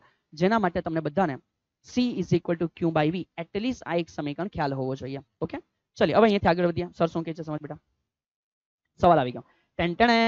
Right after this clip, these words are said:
Once again an important sum, uh, once again an important question for four marks બેટા. ચાર માર્ક તરીકે એક અગત્યનો સવાલ. લ્યો બેટા, જો બ-, પૂછાયેલો છે યાર. બોર્ડ બે હજાર બાવીસ અને બોર્ડ બે હજાર વીસ ની અંદર આ ક્વેશ્ચન પૂછાયેલો છે.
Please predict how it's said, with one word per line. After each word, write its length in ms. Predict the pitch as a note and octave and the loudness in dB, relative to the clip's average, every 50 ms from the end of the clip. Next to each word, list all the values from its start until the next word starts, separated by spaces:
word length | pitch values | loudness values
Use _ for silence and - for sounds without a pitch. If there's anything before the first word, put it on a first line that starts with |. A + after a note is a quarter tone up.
| A3+ A3+ A3+ A3+ A3+ A3 - - _ _ F3+ | 2 2 2 0 -2 -4 -8 -18 _ _ 4
Once 140 | A3+ B3+ - A#3+ | 4 6 6 4
again 220 | A3+ A3 A#3 A#3 A#3 A#3 | 4 4 2 2 2 2
an 80 | A#3 A#3 A#3 | 2 2 0
important 420 | - - A#3 A#3 A3+ A#3 A#3 A#3 A#3 - - | 6 6 6 8 8 6 4 4 -2 -6 2
sum, 260 | - A#3 A3+ A3+ A#3 - G3 | 4 6 6 6 6 6 6
uh, 80 | F3+ D#3 D3+ D#3+ - A2 C#3+ F3 G#3+ | 6 6 6 4 2 -4 2 2 2
once 140 | B3 A#3 - A3 | 4 6 4 4
again 200 | G#3+ A#3 A#3 A#3 | 4 4 0 2
an 60 | A3+ A3+ | 2 0
important 440 | A3 - - A#3+ A#3+ A#3 A#3 A#3 A#3 - | 0 6 6 8 8 8 6 2 4 6
question 280 | A#3 A3+ - A#3 A3+ A3 - | 4 4 4 2 -4 4 6
for 100 | A3 A3 G#3+ - | 6 6 6 6
four 160 | - B3 B3+ B3 A#3+ A3+ | 8 8 8 8 6 4
marks 200 | A3 G#3+ G#3+ - G3 | 2 2 0 -2 -4
બેટા. 160 | F3+ - D3+ D3+ - _ _ _ _ - - | -2 -2 -2 -4 -6 _ _ _ _ 4 6
ચાર 220 | B3+ A#3+ B3 B3 A#3+ A3 A3 | 8 8 8 6 4 4 2
માર્ક 180 | A3 A3+ A3 - - | 0 0 0 -2 -2
તરીકે 220 | G3+ G#3 G3+ G#3+ G#3 | -2 0 0 0 2
એક 80 | - F#3+ | 2 4
અગત્યનો 340 | F#3 F#3+ G#3 F#3+ - F#3+ F#3+ F#3 - | 4 4 4 4 4 0 0 2 4
સવાલ. 200 | F3 F3 D#3 - _ _ _ _ _ _ _ _ - | 4 4 4 4 _ _ _ _ _ _ _ _ 6
લ્યો 160 | F3+ F#3 D#3+ D3+ D3+ - | 6 6 6 6 2 -2
બેટા, 200 | F3 F3+ G#3 E3+ | 4 4 4 4
જો 140 | - G3 | 4 4
બ-, 160 | F#3+ D#3+ C#3+ - _ | 2 2 0 -2 _
પૂછાયેલો 460 | - D#3 - - F3+ F3+ F3+ E3+ D3+ | -10 -6 -4 -2 0 2 2 2 2
છે 120 | - - D3+ | 2 2 2
યાર. 140 | G3 G#3+ F#3+ - _ _ _ _ E3 | 2 2 0 -4 _ _ _ _ 6
બોર્ડ 300 | F3+ G#3 A3+ B3+ A#3+ F#3+ | 8 8 8 8 8 8
બે 100 | G#3 A3 | 8 8
હજાર 260 | G#3+ G3+ G3 A3 G#3 G3 | 8 8 8 6 8 8
બાવીસ 320 | F#3 E3+ F#3+ A3 G#3+ - | 8 6 6 4 2 2
અને 120 | A3 G#3 | 0 4
બોર્ડ 260 | F3+ F3+ G3 A3+ A3 G3 | 6 8 8 8 8 6
બે 100 | G3+ G3+ | 6 6
હજાર 240 | G3 F3 F#3+ D#3+ | 8 6 6 6
વીસ 200 | E3 G#3+ B3 - | 6 4 2 0
ની 140 | - G#3+ F#3 E3+ | -2 -2 0 2
અંદર 140 | F3 G#3+ B3 - - _ _ _ | 2 2 2 0 -12 _ _ _
આ 160 | - F#3 A#3 B3+ | 2 2 2 4
ક્વેશ્ચન 360 | - G3 F3 - G3+ G#3 G3+ | 4 2 2 2 0 -2 0
પૂછાયેલો 380 | - E3 - F#3 D#3+ E3 E3 | -4 0 2 4 4 4 4
છે. 180 | - - F#3 | 4 4 0